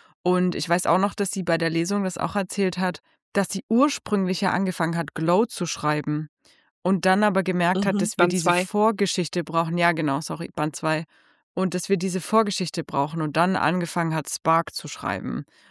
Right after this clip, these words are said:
Speaker 1: Und wenn
Speaker 2: Mhm.
Speaker 1: man die anderen Bücher gelesen hat, finde ich, merkt man das noch mehr. Ich finde,
Speaker 2: Mhm.
Speaker 1: wenn man's das erste Mal liest, merkt man das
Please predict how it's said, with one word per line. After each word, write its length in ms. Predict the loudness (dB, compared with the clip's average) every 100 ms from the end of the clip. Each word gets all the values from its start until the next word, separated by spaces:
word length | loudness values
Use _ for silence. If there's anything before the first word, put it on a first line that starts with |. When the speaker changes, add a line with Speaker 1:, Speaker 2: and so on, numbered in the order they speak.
| _ 0
Speaker 1:
Und 380 | 2 2 -2 -10 _
wenn 260 | -2 2 4
Speaker 2:
Mhm. 20 |
Speaker 1:
man 320 | 4 2 -2 -6 -4
die 160 | 0
anderen 360 | 2 2 2 -2
Bücher 280 | -2 -2 -2
gelesen 420 | 0 2 2 0
hat, 160 | -2
finde 300 | -2 -2 0
ich, 140 | -2 -6
merkt 500 | -4 0 0 -2 -4
man 120 | -4
das 200 | -6 -6
noch 240 | -6 -6
mehr. 520 | -6 -4 0 2 2 0 _ _ _ _ -8
Ich 160 | -6
finde, 340 | 2 2 2 -2
Speaker 2:
Mhm. 100 | -4
Speaker 1:
wenn 120 | 0 0
man's 180 | -2
das 120 | -6 -6
erste 440 | -2 -2 -2 -2
Mal 200 | 0 2
liest, 340 | 0 -2 -2
merkt 280 | -2 0 0
man 120 | -2 0
das 160 | -4